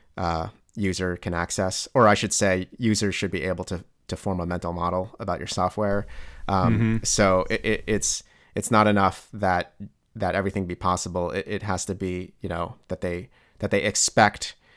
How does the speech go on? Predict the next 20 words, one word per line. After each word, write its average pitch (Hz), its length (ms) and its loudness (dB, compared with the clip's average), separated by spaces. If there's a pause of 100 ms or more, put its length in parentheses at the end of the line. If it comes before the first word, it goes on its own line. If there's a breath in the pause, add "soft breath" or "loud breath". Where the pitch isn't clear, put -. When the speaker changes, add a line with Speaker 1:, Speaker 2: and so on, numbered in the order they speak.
Speaker 1:
that 104 120 -2
what 104 120 2
they 101 140 2
expect - 420 -2
to 85 80 -6
happen 87 580 -4 (300 soft breath)
happens. 87 480 -2
So - 280 -2
for 98 160 -2
example, 95 540 0
if - 160 -6
you 101 100 -2
have, 95 420 -2 (140)
like, 90 280 0
five 104 520 4 (460 soft breath)
sliders 95 600 4
and 98 160 -6
four 117 260 2
of 98 80 2
them, 92 320 -2